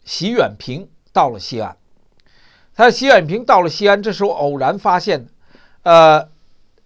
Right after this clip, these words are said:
整个封路了，然后有，有警车，有这个那，有这个有这那个，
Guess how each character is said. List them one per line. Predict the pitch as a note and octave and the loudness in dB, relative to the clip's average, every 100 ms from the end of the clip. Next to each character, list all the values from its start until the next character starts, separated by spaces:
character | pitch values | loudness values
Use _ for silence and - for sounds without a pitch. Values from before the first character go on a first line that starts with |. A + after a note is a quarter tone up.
| _ | _
整 | D#3+ D#3+ | -4 -2
个 | G3 F3 | 0 0
封 | A#3+ C4+ | -2 -4
路 | B3+ D3 | -4 -6
了， | - _ _ | -8 _ _
然 | C3 F#3 | -4 -4
后 | G3 D#3 D#3 | -4 -10 -10
有， | C3 D#3 | -12 -8
有 | D#3 G3 | -6 -6
警 | F3+ A#2 A#2 | -8 -16 -10
车， | E3+ | -8
有 | D3 F#2+ | -8 -10
这 | D#3+ C#3+ | -10 -10
个 | A#2+ | -10
那， | C3+ G#2+ _ - | -12 -14 _ -14
有 | A#2+ | -12
这 | A#2+ F3+ | -10 -10
个 | C3 | -10
有 | G2 F#2 | -12 -16
这 | D#3 F3+ | -14 -10
那 | F3 D3+ | -6 -8
个， | - | -8